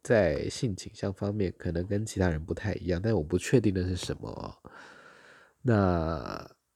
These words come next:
其实我觉得应该我看B L漫画之前，我就知道我喜欢男生了。就是那时候是对男生女生都有一点好奇，但是如果是以情愫的话，我会对男生蛮有兴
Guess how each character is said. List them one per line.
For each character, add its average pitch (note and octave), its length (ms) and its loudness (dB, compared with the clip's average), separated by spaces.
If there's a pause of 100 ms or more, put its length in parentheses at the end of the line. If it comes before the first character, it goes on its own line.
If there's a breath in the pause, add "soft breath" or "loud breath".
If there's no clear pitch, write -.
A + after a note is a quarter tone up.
其 - 220 -4
实 E3 140 2
我 G#2+ 100 8
觉 F#2+ 180 2
得 F#2+ 140 4
应 D#3+ 300 -2
该 E3+ 180 4
我 G2+ 180 8
看 C#3+ 300 2
B C#3 100 8
L A2+ 80 6
漫 G#2+ 180 -2
画 G#2 140 0
之 G#2+ 140 -6
前， G2+ 180 -8
我 - 140 -8
就 G2+ 80 -4
知 G2 140 -6
道 F2 100 -4
我 D2 140 -6
喜 - 180 -12
欢 D#2+ 220 -12
男 - 200 -16
生 - 260 -10
了。 C#2+ 240 -14 (880 loud breath)
就 A#2 80 0
是 C3+ 80 4
那 F3 120 6
时 C#3 120 2
候 A#2 60 4
是 B2 60 2
对 C3 160 6
男 F#2 200 2
生 A#2+ 120 0
女 E2+ 140 -2
生 G2 200 -4
都 G#2 140 0
有 F2+ 220 -2
一 F#2+ 100 0
点 F#2+ 120 -2
好 - 320 -6
奇， - 280 -12
但 G#2 140 -4
是 G#2 180 -2 (1120 loud breath)
如 B2 160 6
果 B2+ 120 4
是 A2+ 180 -2
以 E2 100 -2
情 E2 280 -6
愫 G#2 200 -6
的 F2+ 100 -6
话， F#2 160 -6
我 - 320 -10
会 F#2 400 -2
对 F#2+ 180 -2
男 D#2+ 200 -8
生 F2+ 220 -6
蛮 D#2+ 180 -6
有 - 120 -10
兴 E2+ 220 -12